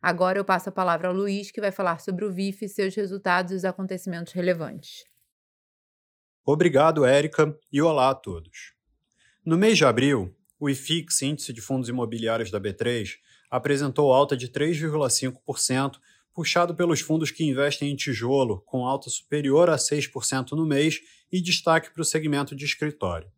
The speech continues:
Speaker 2: Já o ibov, índice de ações da B três, teve variação de dois vírgula cinco por cento, alcançando os cento e quatro mil pontos. No caso do vif,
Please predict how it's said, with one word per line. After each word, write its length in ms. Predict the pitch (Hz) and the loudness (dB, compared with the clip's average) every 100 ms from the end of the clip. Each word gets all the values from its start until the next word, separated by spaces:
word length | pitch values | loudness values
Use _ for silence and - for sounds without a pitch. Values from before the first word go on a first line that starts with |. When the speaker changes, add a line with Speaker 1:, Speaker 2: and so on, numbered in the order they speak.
| _ _ _ _ _ _ - | _ _ _ _ _ _ -4
Speaker 2:
Já 200 | 117 151 | 4 6
o 100 | 156 | 6
ibov, 640 | 113 127 151 131 95 90 - | 6 8 8 6 0 -8 -4
índice 320 | 120 123 123 | -4 -2 -2
de 100 | 117 | 0
ações 440 | 120 - 131 143 | 0 0 -2 -2
da 100 | 117 | -2
B 120 | 107 | -2
três, 460 | 98 123 135 117 - _ _ _ - | -4 -2 -2 -4 -8 _ _ _ -2
teve 240 | 147 156 | 0 2
variação 640 | 151 156 151 139 - 135 | 2 4 6 4 4 2
de 120 | 127 | 0
dois 280 | 123 135 160 | 0 0 0
vírgula 300 | 151 151 151 | 0 -2 0
cinco 340 | 131 - 139 - | 0 0 -2 -8
por 140 | 135 | -6
cento, 400 | - 131 135 135 | -2 0 -2 0
alcançando 520 | 147 143 143 127 135 139 | -2 0 -2 -2 -2 0
os 100 | 135 | 0
cento 260 | 139 139 | 0 -2
e 40 | - | -2
quatro 340 | 143 135 139 | 2 2 0
mil 200 | 139 147 | -4 -4
pontos. 600 | 143 92 80 - - - _ _ _ _ _ _ _ _ _ | -6 -10 -10 -16 -20 -20 _ _ _ _ _ _ _ _ _
No 100 | 170 | -2
caso 320 | 170 233 156 | 2 4 4
do 100 | 151 | 2
vif, 540 | 120 143 160 - 104 | 2 2 0 -2 -8